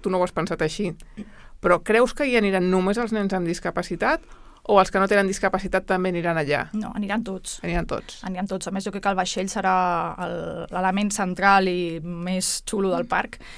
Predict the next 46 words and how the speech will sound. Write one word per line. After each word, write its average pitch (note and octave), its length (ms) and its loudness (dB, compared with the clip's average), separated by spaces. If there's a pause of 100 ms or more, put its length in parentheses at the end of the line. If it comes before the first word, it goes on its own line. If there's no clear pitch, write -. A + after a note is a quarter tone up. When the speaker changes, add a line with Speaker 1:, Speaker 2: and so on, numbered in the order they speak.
(280)
Speaker 2:
que G3+ 80 -2
és G3 80 0
el F#3+ 160 6
més, F#3+ 80 -2
el, G3+ 160 2
el - 320 -2
que F#3 160 2 (320)
farà, G3 320 4
doncs, G#3+ 160 -4
això, F#3+ 240 -4
que F3+ 80 -4
hi - 80 -4
hagi F3+ 160 -4
aquesta G3 240 -4
interacció, F#3+ 500 -4
no? C4 220 0
I G#3+ 160 -6
aquest, F3+ 160 -10
aquest F3 320 -8
compartir F#3+ 600 -4 (400)
el F3 180 -2
joc F3 240 -4
a E3+ 320 -6
nens F3+ 400 -6
amb G3 120 0
i F#3 40 -8
sense F#3+ 240 -8
discapacitat. F3 720 -10 (520)
Speaker 1:
Vale, G3 240 -2
has G#3 80 -4
estat A3+ 240 -6
parlant G3 380 0
de, F#3 100 2
bueno, D#3+ 160 2
de C#3+ 120 4 (520)
diferents E3 320 -2
tipus G3 320 -2
d'atraccions D#3 880 0
que D3 140 -2 (240)
jo E3+ 100 2
ja E3 160 4
he E3 80 2
interpretat E3 480 0
que - 80 -2
anaven E3 240 2
per E3+ 60 2